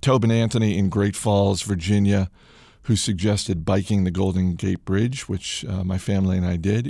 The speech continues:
It was amazing and worth the effort. And when I say worth the effort, I'm referring specifically to the amount of pain that my legs felt because I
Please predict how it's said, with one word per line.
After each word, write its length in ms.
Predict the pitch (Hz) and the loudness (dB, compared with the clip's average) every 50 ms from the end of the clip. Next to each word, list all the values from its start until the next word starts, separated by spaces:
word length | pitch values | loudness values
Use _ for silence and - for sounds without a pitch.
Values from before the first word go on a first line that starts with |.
| - | -6
It 80 | - 90 | -6 -6
was 100 | 85 90 | -6 -4
amazing 600 | 92 92 92 107 123 123 123 139 160 165 165 151 - _ - - - - - - - - - | -2 0 2 2 2 2 2 2 0 0 0 -2 -4 _ -20 -20 -20 -20 -20 -20 -20 -12 -6
and 180 | 104 95 90 87 | -4 -4 -2 0
worth 240 | 90 104 101 - - | 0 -2 -2 -2 -4
the 160 | 98 - - | -8 -6 -4
effort. 520 | - 123 - - 170 170 156 - - - - _ _ - - - _ _ _ _ _ _ _ _ | -4 -4 -2 -2 -2 -4 -4 -6 -14 -18 -20 _ _ -20 -20 -20 _ _ _ _ _ _ _ _
And 160 | - 98 90 | -6 -4 -4
when 120 | 87 90 90 | -2 -2 -2
I 80 | 90 | -2
say 260 | 90 - - 98 92 92 | -4 -4 -4 -4 -2 -2
worth 300 | 85 85 90 87 - - | -2 -4 -4 -4 -6 -8
the 120 | 95 - - | -10 -8 -4
effort, 400 | 110 107 - 120 113 110 - - - - | -4 -4 -2 -2 -2 -4 -4 -6 -10 -8
I'm 440 | 98 92 95 92 90 87 90 90 87 | -6 -4 -2 -2 0 0 0 -2 -2
referring 400 | 90 - - 110 101 92 90 87 | -4 -6 -4 -4 -2 -2 -2 -4
specifically 640 | - - 98 - - 98 - 98 - 95 95 95 | -6 -8 -8 -6 -6 -6 -6 -4 -4 -4 -4 -4
to 140 | - - 104 | -4 -4 -2
the 60 | 98 | -2
amount 240 | 92 92 92 90 85 | 0 0 0 -2 -4
of 120 | 82 - - | -6 -10 -10
pain 420 | - 101 104 110 113 117 120 120 | -6 -4 -2 0 0 0 -2 -2
that 140 | 110 - 113 | -4 -4 -4
my 160 | 135 110 107 | -2 -2 -2
legs 320 | 107 110 113 113 107 - - | -2 -2 -2 -4 -4 -6 -6
felt 260 | - 117 113 117 - | -4 -4 -4 -4 -6
because 300 | - 92 - - 85 - | -8 -10 -8 -8 -8 -8
I 140 | 92 92 | -6 -8